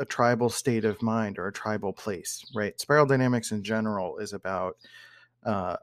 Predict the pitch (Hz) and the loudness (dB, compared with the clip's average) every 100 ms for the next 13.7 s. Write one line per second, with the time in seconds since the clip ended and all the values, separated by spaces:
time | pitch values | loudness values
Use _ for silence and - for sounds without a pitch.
0 | _ 139 117 113 104 80 - - 127 123 | _ -4 -2 0 -4 -4 -4 0 0 0
1 | - 127 123 120 - 127 113 117 110 110 | 2 4 4 2 0 0 0 2 0 0
2 | 110 110 107 107 - 113 104 101 101 98 | -2 0 0 0 -2 -2 0 0 -2 -4
3 | 104 101 101 - 117 120 - 135 131 113 | -4 -6 -6 -4 -4 -2 -2 0 2 0
4 | 104 104 107 - 98 90 - _ - - | 0 -2 -2 -4 -8 -10 -14 _ -20 -20
5 | _ _ - - 117 110 107 107 107 107 | _ _ -8 -2 0 2 0 -2 -2 -6
6 | _ _ _ - 139 92 - 143 131 131 | _ _ _ -4 -2 -2 2 4 6 4
7 | 113 107 95 101 - - 110 98 98 95 | 2 -2 -6 -8 -16 -6 -2 -2 -4 -6
8 | - 131 123 123 117 117 113 107 101 101 | 0 2 4 2 2 2 2 0 -2 -2
9 | 98 101 98 120 - 110 - 98 101 - | -2 -2 -4 -6 -2 -2 0 0 -2 -4
10 | _ - - 117 110 104 110 117 - - | _ -8 0 2 2 0 -2 -2 -4 -10
11 | - - - _ _ - - 196 214 - | -18 -20 -20 _ _ 2 8 10 8 6
12 | - 156 131 117 160 156 147 131 120 151 | 6 8 6 4 2 4 4 6 4 2
13 | 139 123 117 123 92 110 | 2 2 2 2 2 -2